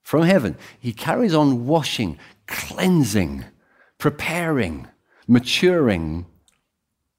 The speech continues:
How does he do it? By the word. The word, his words to us.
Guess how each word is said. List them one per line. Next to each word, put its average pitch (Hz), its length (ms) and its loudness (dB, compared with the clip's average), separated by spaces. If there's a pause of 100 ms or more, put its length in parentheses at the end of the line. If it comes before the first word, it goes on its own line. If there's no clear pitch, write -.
(500)
How 160 300 0
does 196 160 -2
he 208 100 0
do 208 220 0
it? - 280 -4 (720)
By 101 140 2
the 131 120 -2
word. 196 440 -2 (1600)
The 117 240 -2
word, 165 300 -2
his - 560 -4 (720)
words 117 800 -2
to 82 200 -10
us. - 320 -16